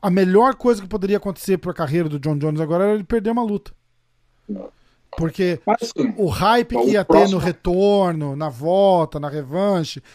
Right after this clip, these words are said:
Speaker 1: na superação e papapá, ia fazer esse cara virar uma estrela de novo.
Speaker 2: Mas o próximo passo dele é lutar nos pesados. Já se falou, comentou. Ah, meu, não, assim,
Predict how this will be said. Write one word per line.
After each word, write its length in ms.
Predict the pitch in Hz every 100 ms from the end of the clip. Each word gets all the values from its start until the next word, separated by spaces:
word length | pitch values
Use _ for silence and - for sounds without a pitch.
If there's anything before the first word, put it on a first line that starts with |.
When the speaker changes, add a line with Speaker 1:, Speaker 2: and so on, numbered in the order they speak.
| -
Speaker 1:
na 120 | 165
superação 1080 | - 175 190 175 - - 185 208 202 190 175
e 60 |
papapá, 560 | 160 156 170 - 196 220 _ _ - -
ia 200 | 175 202
fazer 260 | 208 208 214
esse 120 | 196
cara 200 | 208 202
virar 140 | 208 214
uma 80 |
estrela 380 | 220 - 202 208
de 80 | 208
novo. 400 | 202 180 165 120 113 - _ - _ _ _ _
Speaker 2:
Mas 180 | 131 139
o 60 | 139
próximo 480 | - 175 214 214 175
passo 360 | - 127 123 113
dele 300 | 101 131 143
é 80 | 139
lutar 240 | 160 151
nos 100 | 156 -
pesados. 560 | 202 196 104 113 104
Já 120 | 90 87
se 120 | -
falou, 440 | - 135 113 117
comentou. 840 | 113 110 117 113 - 113 123 107 - _ _ _ _ _ -
Ah, 240 | 113 127
meu, 220 | 107 107 107
não, 520 | 107 131 190 214 -
assim, 380 | 294 - 254